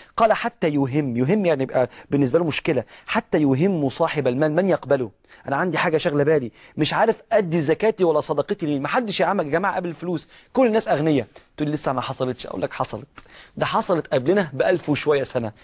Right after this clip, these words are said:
أيام سيدنا عمر بن عبد العزيز". كثر المال، كثرة الفتوحات، وربنا مبارك وربنا راضي، لدرجة إن ما فيش حد نز-، نزكي عليه،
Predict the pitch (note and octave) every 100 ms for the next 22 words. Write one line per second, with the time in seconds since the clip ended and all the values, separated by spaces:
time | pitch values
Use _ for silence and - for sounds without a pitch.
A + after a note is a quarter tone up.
0 | - - - C3 D#3 D#3+ D#3 C#3 A#2+ B2+
1 | A2+ A2 G#2 A2 G#2 G2+ G2+ F#2+ - A3
2 | - G#3 E3+ D#3 F#3+ F3 C#3 - - -
3 | G3+ - D3 B2+ - C3 C3 E3 D#3+ D3
4 | C#3+ A#2+ D#3 C#3+ B2 C#3+ C3 A#2+ C3 C3
5 | A2+ D3+ C3 D3 C3+ C#3 - - D3+ A3
6 | G3+ F3+ D#3+ D3+ D3 - - A3+ F3 E3
7 | C3+ D3+ D3+ F#3 - D3+ B2 A#2